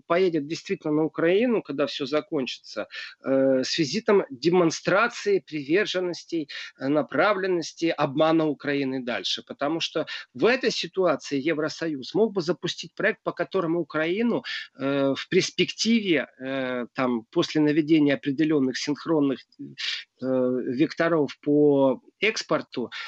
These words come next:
например, допустить на европейский рынок беспошлино. Ну, то есть Украина пусть будет вне Евросоюза,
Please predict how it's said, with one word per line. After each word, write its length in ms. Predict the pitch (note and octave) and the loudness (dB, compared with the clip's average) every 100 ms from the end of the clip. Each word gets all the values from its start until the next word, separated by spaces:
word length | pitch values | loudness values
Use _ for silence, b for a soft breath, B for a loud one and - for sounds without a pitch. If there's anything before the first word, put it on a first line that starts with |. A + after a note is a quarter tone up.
| B | B
например, 460 | C#3 - E3 G3+ D3 | -4 2 2 2 2
допустить 560 | C#3+ - E3+ - G#3 | -2 0 -2 -2 0
на 40 | E3 | 2
европейский 640 | D#3 D3+ D3 F3+ - E3 | 2 0 2 0 2 0
рынок 300 | E3 D#3+ C#3+ | 2 2 0
беспошлино. 680 | B2 - - F3+ - B2+ C#3 | -2 -4 0 2 2 -2 -2
Ну, 120 | A#3 | 0
то 100 | C4 | -2
есть 120 | - | -4
Украина 380 | - A#3 A3+ G3 | 0 2 2 0
пусть 260 | - G3+ | 0 -2
будет 320 | E3+ G3+ E3+ - | 0 -2 -2 4
вне 180 | C#4 | 6
Евросоюза, 840 | D#4 A#3+ - E3 - D#3+ D#3 D3 | 8 4 2 -2 0 0 0 -6